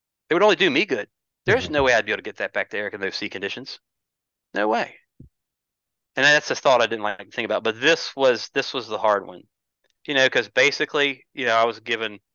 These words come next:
Speaker 1: in his gentle way of doing so, I was given a, a order, a command, and, you know, and the way it is on a boat, you know, the captain gives you an order, you do it. There's no,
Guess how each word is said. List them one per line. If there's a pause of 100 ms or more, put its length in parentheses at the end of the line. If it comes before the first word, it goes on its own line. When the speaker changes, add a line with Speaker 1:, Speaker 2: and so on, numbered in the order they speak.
(1080)
Speaker 1:
in
his
gentle
way
of
doing
so,
I
was
given
a,
a
order,
a
command,
and,
you
know,
and
the
way
it
is
on
a
boat,
you
know,
the
captain
gives
you
an
order,
you
do
it.
There's
no,